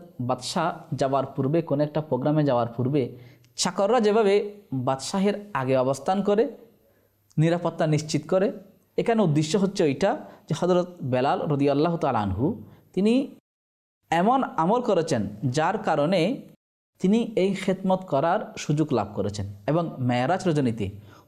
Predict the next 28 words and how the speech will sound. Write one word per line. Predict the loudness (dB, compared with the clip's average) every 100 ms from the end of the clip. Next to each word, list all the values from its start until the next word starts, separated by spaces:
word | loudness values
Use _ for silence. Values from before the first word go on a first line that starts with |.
| -2
হুজুরপুর | 2 2 0 -2
নূর | 0 2 2 0
সাল্লাল্লাহু | 0 0 2 0 0 0
আলাইহি | 0 0
ওয়াসাল্লাম | 0 0 0 0 -4 -8 -2
এর | 0 0 -2 -14 -20 -20 -20 -20 -12
সাথে | -4 -2 2 2
জান্নাতে | 4 2 4 2 2
গমন | 0 2 2 2
করেননি, | 2 4 4 4 0 -4 -18 -20 _ _ _ _ -2
তার | 0 4
মেরাজও | 4 4 4 4 2
হয়নি, | 2 2 0 -2 -2 2
বরং | 4 2 0 -6 -16 -2 2
নবী | 4 4 2
করিম | 2 2 0
সাল্লাল্লাহু | 0 2 2 2 0
আলাইহি | 2 0
ওয়াসাল্লাম | 0 0 0 0 0
ওই | 2 4
রাতে | 2 2 2
তা | 0 -2
প্রত্যক্ষ | -2 -2 0 0
করেছেন | 2 2 2 2 2 2
যা | 0 -2 -6
কিয়ামতের | -2 0 2 0 0
পর | 0 -2
হবে। | 0 -2